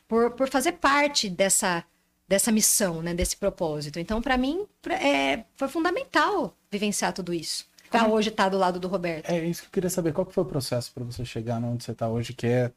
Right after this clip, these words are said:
Speaker 2: né, tá coordenadora do, do Instituto,
Speaker 1: É.
Speaker 2: ser o braço direito, esquerdo e do Roberto, né? Pelo menos
Speaker 1: É.
Speaker 2: assim parece, né? Dá pra ver o quanto ele, ele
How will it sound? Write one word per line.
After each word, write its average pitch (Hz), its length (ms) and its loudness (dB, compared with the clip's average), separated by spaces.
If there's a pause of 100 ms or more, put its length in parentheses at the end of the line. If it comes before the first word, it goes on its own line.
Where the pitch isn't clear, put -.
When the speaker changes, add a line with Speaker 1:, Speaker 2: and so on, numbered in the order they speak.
Speaker 2:
né, 110 400 -2
tá 113 100 -4
coordenadora 110 600 -2
do, 104 160 -8
do 104 120 -6
Instituto, 143 800 -2 (220)
Speaker 1:
É. 202 180 -2
Speaker 2:
ser 127 140 4
o 117 40 4
braço 117 300 2
direito, 120 380 2
esquerdo 113 440 0
e 104 140 -4
do 101 160 -4
Roberto, 98 500 -2
né? 101 140 -6
Pelo 110 140 0
menos 127 160 4
Speaker 1:
É. - 20 4
Speaker 2:
assim 156 160 4
parece, 131 460 2
né? 113 140 -2 (340)
Dá 113 80 2
pra 127 160 2
ver 104 100 0
o 113 80 0
quanto 113 240 -4
ele, 113 460 -2 (480)
ele 104 100 -8